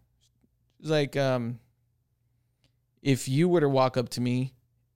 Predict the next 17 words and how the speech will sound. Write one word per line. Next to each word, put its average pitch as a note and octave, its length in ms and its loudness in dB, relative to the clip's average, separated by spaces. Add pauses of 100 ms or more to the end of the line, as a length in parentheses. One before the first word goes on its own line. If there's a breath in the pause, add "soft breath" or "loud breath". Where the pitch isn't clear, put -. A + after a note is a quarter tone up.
and A#2+ 320 0
looking A#2+ 360 -2
the A#2 100 0
way A#2 140 2
you A#2 180 2
do, A#2+ 380 2 (680)
and B2 360 0 (140)
she - 140 -6
was B2 120 -2
like, B2 120 0
"I'll D3 180 0
totally D#3+ 340 -2
talk - 220 -6
to - 80 -10
you." - 200 -10 (100)
Like, B2 140 -6
"Yeah, B2+ 300 -2